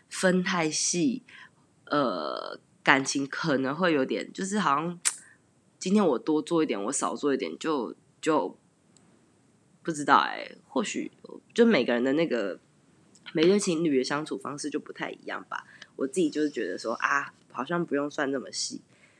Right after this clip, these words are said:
对，但是像比方说我先生是工程师，他就很喜欢做事情是一定要有条有理，就如同大家可能在听我节目也会觉得说：“哇，Samantha 你讲话真的是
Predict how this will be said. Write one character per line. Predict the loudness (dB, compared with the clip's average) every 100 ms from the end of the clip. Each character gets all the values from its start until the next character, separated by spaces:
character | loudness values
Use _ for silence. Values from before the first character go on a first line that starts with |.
| _ _ -8
对， | -6 0
但 | 0
是 | 2 0 0 -4 -20 _ _ _ _ _ _ _ _ _ _ -6
像 | 4 4 4
比 | 2 0 0
方 | -2 -6
说 | -2 -2
我 | -2
先 | -4
生 | -8 -6
是 | -4 -2 -2 -2
工 | -4
程 | -4 -8 -6
师， | -6 -4 -8 -10 _ -4
他 | -2
就 | 2 0
很 | 0 -2
喜 | -2 -4 -4
欢 | 0 0 -2 -2
做 | 0 0
事 |
情 | -4 -8
是 | -6 -4
一 |
定 | -2
要 | 0
有 | 0 -2 -6
条 | -8 -8
有 | -6 -6
理， | -6 -8 -10 _ -20 -20 _ _
就 | 2 4 4
如 | 2 -2
同 | -2 -2
大 | 0 0
家 |
可 | -2
能 | -4
在 | -4
听 | -4 -4
我 | -4
节 | -4
目 | -4 -4
也 |
会 | -4 -4
觉 | -4
得 | -4
说： | -2 -2
“哇， | -2 -4
Samantha | -6 -4 -2 0 -2
你 | -2
讲 | -2 -2
话 | 0 -2
真 | -2
的 | -4
是 | -2 -2